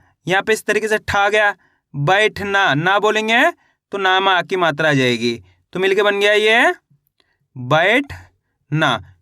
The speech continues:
स्टार्टिंग में आपको लिखने में दिक्कत आएगी, लेकिन आप जैसे जैसे प्रैक्टिस करते आओगे आपके लिए आसान होता चला जाएगा।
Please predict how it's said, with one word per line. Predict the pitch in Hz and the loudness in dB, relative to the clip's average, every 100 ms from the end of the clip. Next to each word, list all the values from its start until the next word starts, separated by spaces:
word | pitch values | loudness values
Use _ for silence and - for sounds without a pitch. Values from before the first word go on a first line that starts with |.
| - | -10
स्टार्टिंग | 180 - 214 226 | -8 -2 -2 0
में | 226 | -2
आपको | 220 - | -2 -2
लिखने | 226 208 214 | -4 -2 -4
में | 214 | -2
दिक्कत | 214 - 226 | -4 -2 0
आएगी, | 220 214 214 285 359 _ _ _ - | 2 0 2 0 -2 _ _ _ -6
लेकिन | 190 214 233 | -2 0 0
आप | 226 | -2
जैसे | 175 208 214 | 0 -2 0
जैसे | 247 254 | 0 -2
प्रैक्टिस | 254 226 - 240 | -2 -4 -2 -4
करते | 226 202 208 | -2 0 2
आओगे | 185 170 147 110 - _ _ | 2 2 0 -2 -8 _ _
आपके | 156 190 - | -4 -4 -4
लिए | 226 220 | -2 0
आसान | 208 220 | 2 0
होता | 208 208 | 0 -2
चला | 202 196 185 | 0 2 2
जाएगा। | 156 135 127 127 | 2 2 2 -2